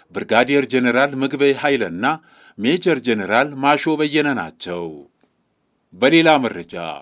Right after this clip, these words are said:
የአንድ መቶ ሃያ ዘጠኝ የፌዴራል መስሪያ ቤት ሰራተኞች የትምህርት ማስረጃ ሐሰተኛ ሆኖ ተገኘ። የፌዴራል መስሪያ ቤቶች ላይ በተደረገ ፍተሻ የአንድ መቶ ሃያ ዘጠኝ የፌዴራል መስሪያ ቤት ሰራተኞች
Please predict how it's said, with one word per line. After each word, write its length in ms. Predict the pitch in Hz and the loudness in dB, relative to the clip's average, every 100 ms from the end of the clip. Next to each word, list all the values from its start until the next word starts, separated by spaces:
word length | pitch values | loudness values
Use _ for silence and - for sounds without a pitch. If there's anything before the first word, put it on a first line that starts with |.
| - _ _ _ _ _ - _ | -18 _ _ _ _ _ -20 _
የአንድ 360 | 92 127 196 190 | 2 4 6 4
መቶ 200 | 185 180 180 | 2 2 2
ሃያ 200 | 175 160 | 4 4
ዘጠኝ 340 | 151 - 175 175 | 4 0 -2 0
የፌዴራል 500 | 165 165 156 156 151 | 0 0 2 2 2
መስሪያ 340 | 151 143 147 135 | -2 -2 0 0
ቤት 180 | 143 | -2
ሰራተኞች 680 | - 135 127 113 98 98 151 - | -4 0 0 0 -4 -6 -6 -2
የትምህርት 400 | 151 156 160 170 | -4 -2 -6 -4
ማስረጃ 480 | 156 131 113 92 - 127 143 | -2 -2 -4 -6 0 0 0
ሐሰተኛ 600 | 156 165 170 156 151 151 | -8 -6 -6 -4 -4 -4
ሆኖ 160 | 143 139 | -2 -2
ተገኘ። 400 | 123 101 90 87 90 82 71 _ _ _ _ _ | -2 -4 -6 -8 -10 -12 -16 _ _ _ _ _
የፌዴራል 480 | 101 107 120 131 135 | -8 -4 2 2 2
መስሪያ 300 | 135 123 131 | 0 0 2
ቤቶች 300 | 127 123 117 123 | 2 0 -6 -2
ላይ 160 | 143 | 0
በተደረገ 500 | 156 156 151 143 139 139 | 0 -2 -2 0 -2 -4
ፍተሻ 360 | - - 123 147 170 | -4 -2 0 2 2
የአንድ 300 | 160 156 151 | 2 2 0
መቶ 180 | 156 143 | -6 -2
ሃያ 180 | 147 139 | 0 2
ዘጠኝ 280 | 127 - 160 | 0 -4 -4
የፌዴራል 500 | 151 143 147 147 147 | -2 -2 0 2 2
መስሪያ 320 | 147 139 147 127 | 0 -2 0 0
ቤት 200 | 135 - | -2 -6
ሰራተኞች 680 | 151 139 127 117 107 151 | -6 -4 -4 -4 -4 -6